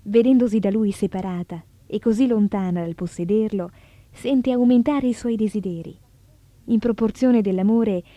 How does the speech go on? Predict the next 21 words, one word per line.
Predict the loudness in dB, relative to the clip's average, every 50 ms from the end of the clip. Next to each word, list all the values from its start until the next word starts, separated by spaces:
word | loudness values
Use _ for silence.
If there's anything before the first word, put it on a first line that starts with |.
| -20 -20 _
che | -4 -2 0
va | 0 -2 -2
pur | -2 -4 -2 -2
esso | -2 -2 -2 -2
aumentando, | 0 2 2 4 2 2 0 -2 -6 -10 -10 -10 -10 -12 -16 -20 _ _ _ _ _ _ _ _ _ _ _ _ -20 -20 -20 -20 -20 -12
a | -4 0
misura | 4 4 4 4 2 0 0 0
che | 0 -2 -4
più | -4 -8 -10
scopre | -8 -6 -6 -4 -4 -4 -4 -4 -4 -4 -6 -12 -20 -20 -20 _ _
quanto | -10 -6 -4 -2 0 0 2 2
meriti | 2 2 2 0 -2 -2 -2 -2
di | -2 -2
essere | -2 -2 -4 -4 -4 -2 -2
amato | -2 -2 -2 -4 -6 -8 -10 -10 -12 -12 -14 _
quel | -8 -8 -6 -6
suo | -6 -6 -6 -6
gran | -4 -2 0 0
Dio | 0 0 0 0 0 -2
e | -2 -4
Signore. | -4 -4 -2 -2 0 -2 -4 -6 -10 -16